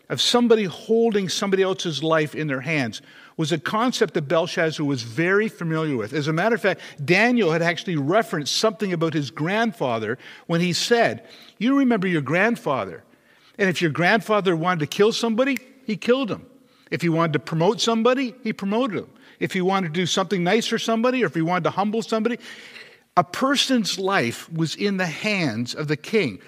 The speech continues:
The king had the right and the ability to do with the person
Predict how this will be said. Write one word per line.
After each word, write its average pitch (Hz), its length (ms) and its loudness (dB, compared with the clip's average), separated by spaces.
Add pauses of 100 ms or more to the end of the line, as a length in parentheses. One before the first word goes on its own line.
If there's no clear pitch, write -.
(160)
The 180 80 0
king 233 240 2
had 196 220 0
the 151 100 0
right 156 540 0 (380)
and 170 160 0
the 160 140 0
ability 151 640 2
to 135 140 -6
do 175 240 -2
with 220 160 -2
the 156 80 -12
person 131 480 -6